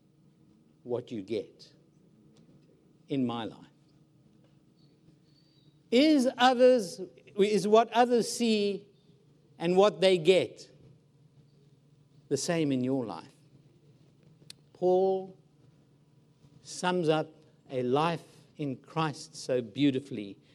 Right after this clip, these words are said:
when he speaks to the Athenians and he talks to them about the God who made the world and everything in it is the Lord of heaven and earth and does not live in temples built by hands.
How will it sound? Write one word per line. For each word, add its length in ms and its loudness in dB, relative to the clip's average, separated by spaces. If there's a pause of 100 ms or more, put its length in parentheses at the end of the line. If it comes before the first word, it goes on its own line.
(360)
when 160 2
he 80 0
speaks 640 -2 (300)
to 120 -2
the 180 0
Athenians 920 0 (840)
and 140 2
he 120 2
talks 360 4
to 140 0
them 160 4
about 340 2
the 60 6
God 480 2
who 200 4
made 440 4
the 80 6
world 480 8
and 140 2
everything 520 4
in 380 4
it 200 -2
is 200 4
the 120 6
Lord 400 6
of 140 4
heaven 320 4
and 140 4
earth 280 4 (280)
and 280 2
does 280 4
not 320 2
live 340 4
in 300 2
temples 560 2
built 400 2
by 260 2
hands. 800 -4